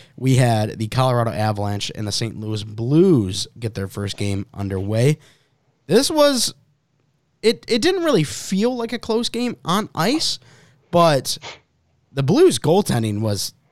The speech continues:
phenomenal. Jordan Binnington played very well, and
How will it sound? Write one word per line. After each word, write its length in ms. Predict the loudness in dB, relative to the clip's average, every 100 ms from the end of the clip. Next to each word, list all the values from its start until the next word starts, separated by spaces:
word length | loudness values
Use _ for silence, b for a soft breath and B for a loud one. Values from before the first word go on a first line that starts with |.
| _
phenomenal. 600 | -2 2 2 0 -4 -4
Jordan 320 | 2 2 2
Binnington 560 | 2 2 0 -4 -6 -4
played 340 | 0 0 -2
very 480 | -8 0 4 4 2
well, 360 | -2 -6 -8 -10 b b 0
and 580 | 0 2 0 -2 -6